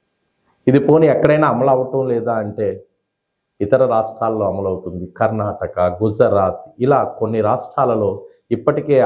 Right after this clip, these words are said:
అంగన్వాడీ వర్కర్లకు వాళ్ళ రిటైర్మెంట్ గ్రాట్యుటీ,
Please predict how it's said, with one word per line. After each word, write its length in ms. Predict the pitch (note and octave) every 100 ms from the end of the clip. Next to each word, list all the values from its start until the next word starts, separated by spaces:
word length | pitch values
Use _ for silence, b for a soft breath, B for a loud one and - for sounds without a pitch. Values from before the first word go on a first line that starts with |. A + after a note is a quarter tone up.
| A2
అంగన్వాడీ 520 | B2+ C#3 C3 A#2+ A#2+ G2+ G#2+ _ _ _ _ -
వర్కర్లకు 680 | A#2 - D3+ C#3+ B2+ - C#3 A#2 F#2+ - _ _ _ _ _ _ _ -
వాళ్ళ 120 | G2+ G2+ G#2
రిటైర్మెంట్ 520 | G#2 C#3 B2+ B2 - G2+
గ్రాట్యుటీ, 400 | A2 A2 A2